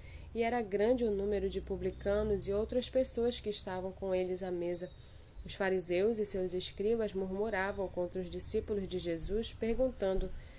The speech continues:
"Por que vocês comem e bebem com os publicanos e pecadores?" Jesus tomou a palavra e disse: "Os sãos não precisam de médico, e sim os doentes.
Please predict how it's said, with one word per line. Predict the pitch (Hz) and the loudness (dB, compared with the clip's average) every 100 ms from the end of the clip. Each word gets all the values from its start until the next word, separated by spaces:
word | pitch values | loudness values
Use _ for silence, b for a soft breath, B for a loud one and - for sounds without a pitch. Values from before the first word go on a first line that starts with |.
| B B | B B
"Por | 403 320 | 0 4
que | 269 | 4
vocês | 220 214 208 - | 4 2 2 0
comem | 214 202 196 | 0 2 4
e | 180 | 2
bebem | 190 185 185 | 4 4 2
com | - 185 | -2 -4
os | - | -2
publicanos | 185 175 180 185 175 170 | -6 -6 -6 -4 -4 -4
e | 170 | -6
pecadores?" | 175 170 170 165 165 165 - B B B B B | -6 -6 -8 -4 -4 -4 -8 B B B B B
Jesus | 190 180 170 180 | 0 0 0 -2
tomou | - 180 175 | 0 0 0
a | 175 | -2
palavra | 180 170 165 170 | -4 -2 -4 -2
e | 208 | -4
disse: | 170 175 - - - - - | -2 0 0 0 -4 -14 -6
"Os | - 196 | 2 6
sãos | - 190 185 226 - - B B B 214 | 8 8 6 2 0 -4 B B B -2
não | 247 | -2
precisam | 330 311 226 196 185 | 2 4 4 2 -2
de | 180 | -2
médico, | 175 175 175 180 170 - | 0 0 -2 -6 -8 -6
e | 202 | -2
sim | - - | 0 0
os | 196 | 0
doentes. | 196 226 190 190 - - | 0 0 0 -2 -4 -8